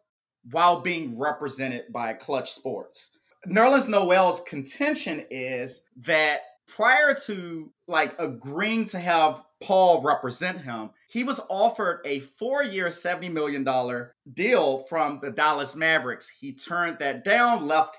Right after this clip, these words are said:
his former agent, signed up with Clutch Sports because, for whatever reason, Rich Paul told him that he could get him more money on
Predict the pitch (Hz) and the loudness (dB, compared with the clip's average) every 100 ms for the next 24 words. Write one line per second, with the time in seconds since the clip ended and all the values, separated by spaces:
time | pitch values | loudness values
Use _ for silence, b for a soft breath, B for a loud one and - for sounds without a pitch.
0 | - 196 185 - _ _ - 262 294 208 | 0 0 0 -8 _ _ 0 2 4 0
1 | - 135 131 127 131 - _ _ _ - | -2 -4 -6 -8 -10 -12 _ _ _ -8
2 | - 254 311 254 190 233 - 175 160 - | 0 2 4 4 2 -2 -4 -2 0 -2
3 | - 131 120 127 - - - 185 180 190 | -8 -6 -6 -8 -10 -14 -12 -12 -4 2
4 | 170 160 160 - - _ _ 185 165 220 | 4 4 2 -6 -16 _ _ -8 2 2
5 | 262 208 170 165 139 165 - 156 147 147 | 4 0 -4 -6 -6 -8 -8 -8 -8 -6
6 | 135 127 127 131 127 - _ 147 175 135 | -8 -6 -2 0 -2 -4 _ -16 -12 -4
7 | 151 135 131 151 135 139 135 127 120 | -2 0 -2 -2 0 0 0 0 -4